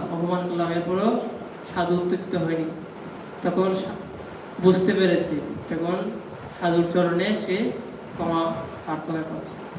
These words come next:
তো এই যে সাধুর যে সহনশীলতা, হ্যাঁ, তো অত্যন্ত, এটা অত্যন্ত গুরুত্বপূর্ণ সাধুদের জীবনে, সহনশীলতা। হ্যাঁ, কারণ বাইরের লোক কি অল্পতেই তারা রাগান্বিত হয়ে যায়,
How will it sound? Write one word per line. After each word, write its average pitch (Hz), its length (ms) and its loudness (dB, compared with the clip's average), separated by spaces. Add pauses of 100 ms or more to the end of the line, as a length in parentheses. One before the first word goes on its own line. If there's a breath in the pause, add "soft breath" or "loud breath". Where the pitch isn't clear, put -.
(500)
তো 190 60 6 (100)
এই 202 140 10
যে 220 80 12 (460)
সাধুর 185 380 4
যে 185 80 8 (140)
সহনশীলতা, 175 800 2 (300)
হ্যাঁ, 208 200 -2 (840)
তো - 40 -6 (120)
অত্যন্ত, 214 360 10 (100)
এটা 214 160 10
অত্যন্ত 226 240 6 (140)
গুরুত্বপূর্ণ 214 520 8 (200)
সাধুদের 185 400 6
জীবনে, 180 340 6 (240)
সহনশীলতা। 180 680 6 (540)
হ্যাঁ, 175 180 -4 (1300)
কারণ 190 240 8 (180)
বাইরের 190 380 8
লোক 214 100 10 (100)
কি 220 80 8 (300)
অল্পতেই 208 500 6
তারা 208 200 4 (540)
রাগান্বিত 190 400 0 (120)
হয়ে 160 180 4
যায়, 156 140 -2